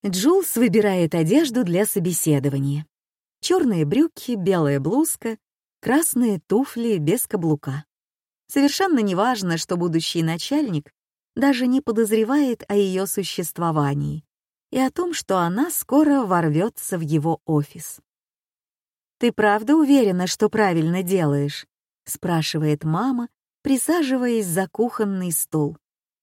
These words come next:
По дороге с работы Элизабет купила два кофе и пончики с посыпкой в заведении Стэна. «Скажу честно,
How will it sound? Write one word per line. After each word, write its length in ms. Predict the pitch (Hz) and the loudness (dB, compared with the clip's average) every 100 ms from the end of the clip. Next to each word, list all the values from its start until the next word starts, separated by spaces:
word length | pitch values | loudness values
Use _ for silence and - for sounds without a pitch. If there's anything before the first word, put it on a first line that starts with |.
| - | -4
По 60 | 196 | 0
дороге 360 | 196 196 185 | 2 2 0
с 100 | 180 | -2
работы 580 | 196 185 233 285 - 165 | -2 0 2 0 2 -2
Элизабет 720 | - 190 226 269 196 151 147 - | 0 0 0 0 0 0 -4 -4
купила 520 | 175 196 294 247 202 | -6 0 2 2 0
два 320 | 165 160 143 | 0 0 0
кофе 480 | - 285 294 233 208 | 0 -2 -2 -4 -6
и 200 | - 190 | -6 -10
пончики 800 | - 240 311 285 165 - - - _ _ - | -4 -2 0 -2 -10 -12 -18 -20 _ _ -12
с 140 | - | -6
посыпкой 840 | - 202 - 294 339 - 240 233 214 | -2 0 0 0 -2 -2 0 2 2
в 80 | |
заведении 800 | 180 180 180 170 175 214 202 196 | 2 0 0 0 2 2 0 -4
Стэна. 600 | 196 - - 175 135 143 - _ _ _ _ _ _ _ - | -4 -6 -4 -2 -2 -4 -12 _ _ _ _ _ _ _ -16
«Скажу 460 | - 202 180 185 | -4 -2 0 -4
честно, 640 | - - 170 156 160 160 | -4 -4 -2 -2 -4 -6